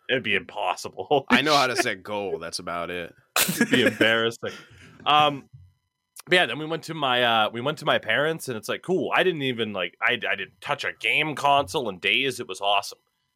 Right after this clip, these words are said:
Speaker 1: Um,
Speaker 2: That's nice.
Speaker 1: mainly because I went to, uh, my parents', uh, there's a bookstore throughout Maine, a chain called Sherman's, and I went there, and I'm like, "Man, I'm gonna get me a book." And I did.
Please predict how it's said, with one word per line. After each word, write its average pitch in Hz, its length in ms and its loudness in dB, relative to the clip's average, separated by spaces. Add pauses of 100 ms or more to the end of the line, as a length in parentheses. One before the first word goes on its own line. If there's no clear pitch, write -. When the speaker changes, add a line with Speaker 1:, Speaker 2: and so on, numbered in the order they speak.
(300)
Speaker 1:
Um, 92 260 2
Speaker 2:
That's 85 160 -6
nice. 120 120 0
Speaker 1:
mainly 180 300 2
because 123 400 -2
I 117 140 0
went 131 300 -2 (120)
to, 113 360 -4
uh, 98 200 2
my 101 120 0
parents', 120 580 -2 (100)
uh, 95 140 -4
there's 107 280 0
a 98 260 4 (160)
bookstore 127 600 0
throughout 117 420 -2
Maine, 95 360 0
a 87 60 -6
chain 107 380 -4
called 95 260 -6
Sherman's, 113 680 -2 (560)
and 98 100 -2
I 101 80 2
went 147 300 2
there, 135 440 2 (360)
and 104 120 -10
I'm 104 100 -8
like, 98 180 -4
"Man, 175 600 0
I'm 143 100 -10
gonna 143 140 -6
get 127 200 -8
me 120 100 -12
a 113 60 -12
book." 98 300 -10
And 185 80 -2
I 262 80 4
did. 381 340 2